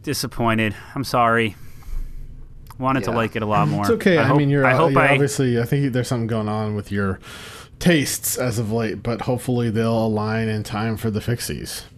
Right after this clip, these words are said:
Speaker 1: No, I think that you guys are going to come down on this movie over
Speaker 3: Maybe, but
Speaker 1: time.
Speaker 3: I'm definitely not gonna come up on Coda, so,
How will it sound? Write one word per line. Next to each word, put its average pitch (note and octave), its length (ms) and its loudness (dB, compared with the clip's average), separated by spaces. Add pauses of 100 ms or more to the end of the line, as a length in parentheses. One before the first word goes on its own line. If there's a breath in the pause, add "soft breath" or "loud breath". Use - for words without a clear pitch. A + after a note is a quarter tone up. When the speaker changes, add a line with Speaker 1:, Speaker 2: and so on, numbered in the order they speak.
Speaker 1:
No, D#3 220 0
I D#3 180 2
think G#3+ 280 -2
that F3+ 140 0
you C3+ 180 0
guys A#2+ 340 2
are A2+ 80 0
going A2+ 300 0
to A2+ 40 -4
come A#2 220 -2
down G#2+ 420 2
on G2 120 -2
this F#2+ 200 -8
movie F#2+ 440 -6 (840)
over - 120 -2
Speaker 3:
Maybe, F#3+ 260 6
but B2 60 2
Speaker 1:
time. F#3 120 4
Speaker 3:
I'm A3+ 120 4
definitely A#3+ 280 4
not D#3+ 180 4
gonna C3 140 2
come G2+ 240 -2
up F2 160 -2
on D#2+ 160 -4
Coda, D2+ 420 -6
so, F#2+ 380 -4